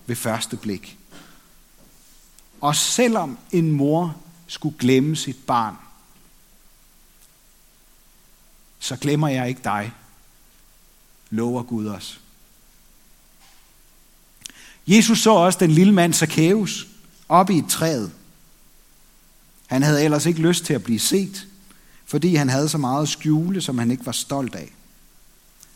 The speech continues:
Jeg tror, han var rimelig meget ude af den. Men Jesus så på ham med kærlighed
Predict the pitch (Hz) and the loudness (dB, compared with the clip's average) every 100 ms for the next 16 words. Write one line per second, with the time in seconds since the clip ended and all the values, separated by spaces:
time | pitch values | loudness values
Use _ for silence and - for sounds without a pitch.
0 | - 143 - 165 156 139 143 160 170 131 | -8 -6 -2 -2 0 0 2 2 4 2
1 | 143 143 170 165 110 - 85 - _ _ | 0 2 2 0 -2 -8 -18 -20 _ _
2 | _ _ _ _ _ _ _ 139 165 165 | _ _ _ _ _ _ _ -4 -2 -2
3 | 196 226 - 196 - - - 214 175 - | 0 -2 -4 -8 -8 -10 -8 -8 -10 -10
4 | 151 151 156 131 120 107 98 117 113 | -8 -6 -6 -8 -8 -6 -6 -6 -10